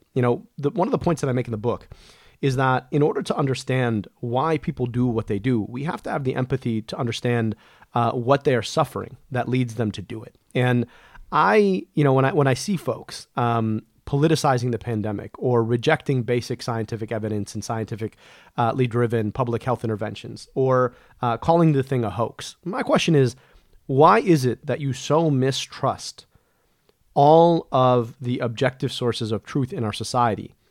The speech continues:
that you are willing to say and do this and put your own family at risk because of it?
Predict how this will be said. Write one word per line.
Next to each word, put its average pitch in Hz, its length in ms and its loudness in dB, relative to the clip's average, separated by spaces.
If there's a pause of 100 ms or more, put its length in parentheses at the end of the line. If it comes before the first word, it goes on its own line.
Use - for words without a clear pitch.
(440)
that 131 140 2
you 139 140 4
are 127 80 6
willing 120 300 2
to 110 80 0
say 110 460 0 (180)
and 113 180 0
do 135 180 0
this - 220 -4
and 127 80 -4
put - 140 -8
your 131 100 0
own 120 100 0
family 117 300 -2
at - 80 -8
risk 117 380 -4 (420)
because 123 340 -2
of 113 80 -8
it? - 160 -14